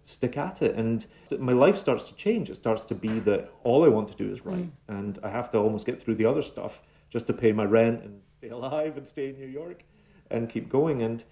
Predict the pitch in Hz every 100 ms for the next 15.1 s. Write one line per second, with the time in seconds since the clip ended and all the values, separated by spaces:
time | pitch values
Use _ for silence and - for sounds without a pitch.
0 | - 135 135 131 - - 196 190 - 143
1 | 135 127 107 110 - - - 120 123 147
2 | 147 143 143 139 135 110 107 - 110 107
3 | 98 95 - _ _ _ - 117 - 110
4 | 107 104 104 98 - - 98 - - 98
5 | - 101 - 101 - 95 92 - 113 -
6 | 143 165 - 127 123 123 113 117 104 107
7 | 107 - 104 104 - - - - - -
8 | - - _ 147 151 156 208 233 - 180
9 | 175 170 175 147 277 - 143 139 151 135
10 | 147 160 143 131 147 147 151 131 131 127
11 | 131 170 120 117 - 117 117 151 170 -
12 | 120 123 127 123 127 117 160 156 - _
13 | _ _ _ 131 - - - 160 160 160
14 | - 139 - - 120 117 110 - 123 110